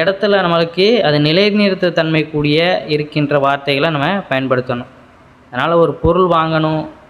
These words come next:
அதை நம்ம கிட்ட இல்லைன்னாலும் அதை நம்ம வாங்கணும் அப்படிங்கிறத மட்டும் பயன்படுத்துவது சிறப்பாக இருக்கும்.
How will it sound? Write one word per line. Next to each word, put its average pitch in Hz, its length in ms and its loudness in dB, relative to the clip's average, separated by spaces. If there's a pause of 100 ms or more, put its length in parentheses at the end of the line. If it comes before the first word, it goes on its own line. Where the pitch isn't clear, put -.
அதை 139 160 -2
நம்ம 139 160 0
கிட்ட 180 680 -2
இல்லைன்னாலும் 175 920 0
அதை 143 200 -2
நம்ம 139 400 0
வாங்கணும் 156 440 0
அப்படிங்கிறத 139 400 -2
மட்டும் 170 540 -2 (160)
பயன்படுத்துவது 143 800 -2
சிறப்பாக 131 520 0
இருக்கும். 123 320 -2